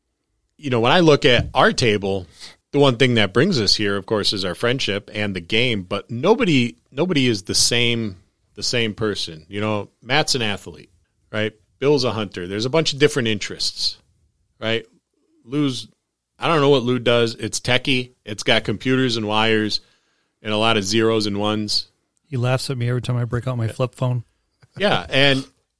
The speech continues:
Speaker 1: and so everybody comes from a different, a different walk of life. You know, we wouldn't have, we wouldn't have met Matt if Matt just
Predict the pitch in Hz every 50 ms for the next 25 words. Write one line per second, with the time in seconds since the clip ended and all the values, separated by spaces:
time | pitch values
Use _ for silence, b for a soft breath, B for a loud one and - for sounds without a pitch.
0 | _ - 135 131 135 131 127 120 113 - - 143 160 190 240 196 180 170 151 131
1 | - - 151 147 139 - - - 131 127 123 123 120 113 110 - _ _ _ _
2 | - 107 101 113 127 120 - 135 117 110 110 - _ _ _ _ _ _ _ -
3 | 104 98 120 113 - 131 113 107 107 104 101 - - 92 92 95 92 85 80 -
4 | _ _ _ 110 104 104 104 104 113 120 127 127 131 127 123 117 113 113 107 98
5 | - - 113 110 110 110 113 110 107 104 101 90 92 104 110 110 - _ _ -
6 | 110 110 113 117 143 - _ - 110 95 - - 107 101 107 - _ - 98 104
7 | 104 101 98 - - - - -